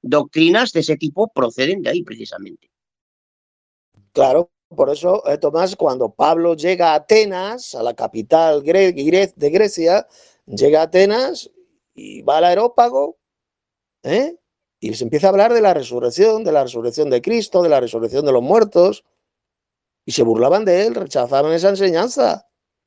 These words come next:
Speaker 2: ¿Por qué? Porque ellos lo que enseñaban era la doctrina diabólica y falsa de la inmortalidad del alma. Era la enseñanza de los filósofos griegos, como Platón, Aristóteles, etcétera. Y esa doctrina satánica de la inmortalidad del alma es la que se estaba infiltrando,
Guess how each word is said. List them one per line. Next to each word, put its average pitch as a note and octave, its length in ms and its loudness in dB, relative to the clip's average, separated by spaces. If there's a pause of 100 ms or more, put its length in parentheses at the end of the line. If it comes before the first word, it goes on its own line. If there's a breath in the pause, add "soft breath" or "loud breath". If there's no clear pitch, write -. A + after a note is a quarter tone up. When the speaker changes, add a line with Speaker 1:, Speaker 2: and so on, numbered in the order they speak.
(480)
Speaker 2:
¿Por C3 220 0
qué? A3 320 2 (300)
Porque - 260 -8
ellos A2 140 -2
lo C3+ 100 2
que D3+ 80 0
enseñaban D#3+ 460 0
era F#3+ 180 2
la E3+ 140 2
doctrina D3+ 360 -2
diabólica E3 440 2
y E3 80 -4
falsa F3 340 -2
de G#3 80 -8
la D#3 200 2
inmortalidad C3+ 840 -2
del D3+ 120 4
alma. G#2+ 420 -2 (520)
Era A2+ 220 0
la D3 80 -2
enseñanza E3 500 0
de F3 60 2
los C#3+ 160 0
filósofos C3 540 0
griegos, E3+ 420 0
como - 240 -8
Platón, C3+ 380 0
Aristóteles, E3+ 640 -2
etcétera. - 560 -4 (260 loud breath)
Y B2 240 2
esa F3 200 2
doctrina F3+ 340 2
satánica G3 440 2
de B2+ 60 4
la B2 60 0
inmortalidad B2 460 0
del D3+ 80 4
alma F#3 100 0
es F#3+ 60 4
la F#3+ 100 4
que F3+ 100 -2
se D3 120 -6
estaba D3 200 2
infiltrando, F#3 720 0